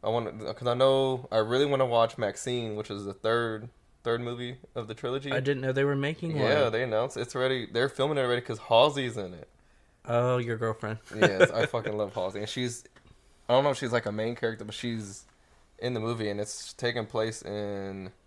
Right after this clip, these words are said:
Speaker 1: Las Vegas, like,
Speaker 2: Mm-hmm.
Speaker 1: back in the day Las Vegas. And there's, they were showed scenes with her and Mia, what's her last name? Mia Goth?
Speaker 2: Oh, I
Speaker 1: The
Speaker 2: have
Speaker 1: main
Speaker 2: no idea.
Speaker 1: character? I think that's
Speaker 2: I'm
Speaker 1: her
Speaker 2: bad
Speaker 1: last
Speaker 2: with
Speaker 1: name. I could have
Speaker 2: actors and
Speaker 1: butchered that.
Speaker 2: actresses.
Speaker 1: But there's,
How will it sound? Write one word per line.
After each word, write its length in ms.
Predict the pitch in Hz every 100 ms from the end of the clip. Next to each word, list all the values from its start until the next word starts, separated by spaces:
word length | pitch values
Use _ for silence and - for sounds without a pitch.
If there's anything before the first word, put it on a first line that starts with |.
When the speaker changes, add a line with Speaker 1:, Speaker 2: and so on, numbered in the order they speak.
| _ _
Speaker 1:
Las 220 | 110 107
Vegas, 580 | 107 104 95 87 - - -
like, 140 | 101 113
Speaker 2:
Mm-hmm. 280 | 113 104 104
Speaker 1:
back 240 | 101 104
in 80 | 107
the 60 |
day 200 | 107 98
Las 240 | 98 - 113
Vegas. 400 | - - - - _ _ _ _ -
And 80 | 107
there's, 240 | 104 -
they 120 | 110 113
were 260 | 113 104 -
showed 340 | - - 107 104
scenes 380 | - 110 110 107
with 240 | 98 95
her 440 | 107 104 101 101 101 _ -
and 100 | 98
Mia, 720 | 107 107 107 104 104 104 107 113 - _ _
what's 140 | 175 135
her 60 |
last 240 | 151 151 151
name? 160 | 151
Mia 120 | 143 135
Goth? 340 | 120 139 147 _ _ _ _ _ _ - _ -
Speaker 2:
Oh, 80 | 104
I 20 |
Speaker 1:
The 20 |
Speaker 2:
have 80 | 110
Speaker 1:
main 120 | 117
Speaker 2:
no 60 | 101
idea. 120 | 101
Speaker 1:
character? 300 | 120 101 117
I 60 | 110
think 120 | 117
that's 100 | 101
Speaker 2:
I'm 60 | 98
Speaker 1:
her 40 |
Speaker 2:
bad 80 | 95
Speaker 1:
last 180 | 95 -
Speaker 2:
with 80 |
Speaker 1:
name. 20 | 101
I 40 | 101
could 120 | 110
have 80 | 98
Speaker 2:
actors 140 | 104
and 40 | -
Speaker 1:
butchered 320 | 104 101 101
that. 60 | 98
Speaker 2:
actresses. 220 | 95 - _ _ _ _
Speaker 1:
But 120 | - 104
there's, 240 | 107 104